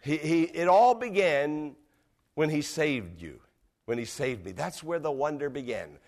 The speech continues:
Wonder of wonders, he transformed a sinner into a saint. Yes, the leper lost his spots. Jesus did it. Wonder of wonders. And then he goes on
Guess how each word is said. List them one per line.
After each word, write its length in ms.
Wonder 420
of 120
wonders, 580
he 160
transformed 1160
a 120
sinner 600
into 340
a 40
saint. 520
Yes, 460
the 100
leper 460
lost 440
his 140
spots. 580
Jesus 540
did 220
it. 160
Wonder 560
of 100
wonders. 420
And 160
then 140
he 100
goes 240
on 340